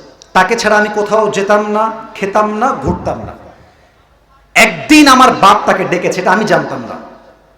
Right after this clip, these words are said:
আব্বাজান যারা এসেছেন, এটা আমার কথা ভালো করে শুনবেন। তো ওকে ডেকে বলেছে আমার আব্বা যে, "তুমি যদি আমার ছেলের সঙ্গে কখনো আর ঘুরেও, আমি যদি দেখেছি তোমাকে,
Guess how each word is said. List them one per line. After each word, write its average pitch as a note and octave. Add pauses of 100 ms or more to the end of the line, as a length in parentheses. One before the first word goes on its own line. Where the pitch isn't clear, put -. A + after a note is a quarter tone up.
(140)
আব্বাজান E3+
যারা F#3+
এসেছেন, G#3
এটা G3+
আমার F3
কথা E3+
ভালো D#3
করে D#3
শুনবেন। C3+ (1300)
তো E3+
ওকে F3
ডেকে F3
বলেছে F3+
আমার E3
আব্বা D#3
যে, D#3
"তুমি G3
যদি G3+
আমার G3+ (560)
ছেলের G3+
সঙ্গে G#3+
কখনো A3
আর G#3 (120)
ঘুরেও, A3 (180)
আমি F3+
যদি A#3
দেখেছি A3
তোমাকে, A3+